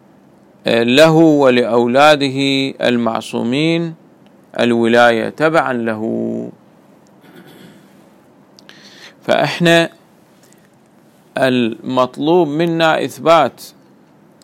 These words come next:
ولاية التصرف في الأموال والأنفس بهذه الآية للنبي وللأئمة عليهم السلام. هذا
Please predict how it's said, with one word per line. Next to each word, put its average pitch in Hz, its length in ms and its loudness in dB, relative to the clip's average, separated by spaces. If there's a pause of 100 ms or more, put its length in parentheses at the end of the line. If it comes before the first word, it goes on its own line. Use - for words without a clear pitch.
(340)
ولاية 135 680 2 (1000)
التصرف 120 720 -2
في 123 100 -10
الأموال 113 520 -2
والأنفس 117 840 -2
بهذه 117 480 0
الآية 127 640 0 (1000)
للنبي 170 1500 2 (960)
وللأئمة 147 880 2
عليهم 113 340 -6
السلام. - 380 -18 (1400)
هذا 185 680 2